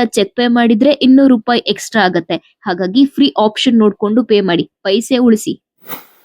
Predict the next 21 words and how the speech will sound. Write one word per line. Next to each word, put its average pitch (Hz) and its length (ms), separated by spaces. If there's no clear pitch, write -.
ಮೂರನೇದು, 269 840
ಬ್ಯಾಂಕ್ 285 480
ಅಕೌಂಟ್ 247 540
ಅಥವಾ 254 440
ಲಾಕರ್‌ಗೆ 262 720
ನಾಲ್ಕು 254 560
ನಾಮಿನಿ. 247 640
ಮೊದ್ಲೆಲ್ಲ 226 420
ಒಂದ್ 277 260
ಅಕೌಂಟ್‌ಗೆ 240 640
ಅಥವಾ 254 400
ಲಾಕರ್‌ಗೆ 254 640
ಒಬ್ನೇ 214 460
ನಾಮಿನಿ 214 440
ಇರ್ತಾ - 280
ಇದ್ದ. 165 160
ಈಗ 226 220
ನವೆಂಬರ್ 240 500
ಒಂದರಿಂದ 220 640
ನಾಲ್ಕು 285 500
ಜನರನ್ನ 226 500